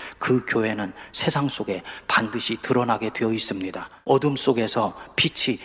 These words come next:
드러나지 않을 수가 없는 것과 마찬가지 이치입니다. 좀 더 들어가 볼까요? 이들이 어떻게 동양에서 온 낯선 사람들에게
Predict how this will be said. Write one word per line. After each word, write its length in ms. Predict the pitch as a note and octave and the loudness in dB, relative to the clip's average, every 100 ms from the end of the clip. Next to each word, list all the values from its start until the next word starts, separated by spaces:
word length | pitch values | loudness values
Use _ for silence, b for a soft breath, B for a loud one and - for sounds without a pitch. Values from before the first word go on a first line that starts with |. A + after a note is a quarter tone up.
| B | B
드러나지 480 | - C3+ C3+ B2+ A#2+ | 2 4 4 4 2
않을 240 | A2 A2+ B2+ | 2 2 0
수가 360 | - A2 G2 B - | 0 -2 -2 B 0
없는 320 | A#2 C3 B2 | 2 2 -2
것과 300 | G2+ - G2 | -2 0 0
마찬가지 640 | G2+ - - B2 G2 G2 | 0 0 2 2 0 -2
이치입니다. 680 | - - - - - - - - _ _ - | -8 -6 -6 -6 -10 -12 -14 -20 _ _ -2
좀 240 | E3 D#3+ | 2 4
더 100 | C#3+ | 2
들어가 360 | C3 B2 A2+ A#2 | 2 0 2 0
볼까요? 560 | A2 F#2+ G2 F#2 G2 - _ _ - | -2 -8 -8 -6 -8 -12 _ _ -2
이들이 280 | C3+ C#3 | 2 4
어떻게 320 | C#3 C3 B2+ C3 | 4 4 0 -2
동양에서 580 | - B2+ C#3 C3 A#2 | 0 4 6 4 4
온 140 | A#2+ A#2 | 2 2
낯선 400 | A2+ - D3+ C#3 | 2 0 0 0
사람들에게 760 | B2 G#2+ G#2 G2+ G2+ F#2+ F#2 | 0 -4 -4 -4 -6 -6 -10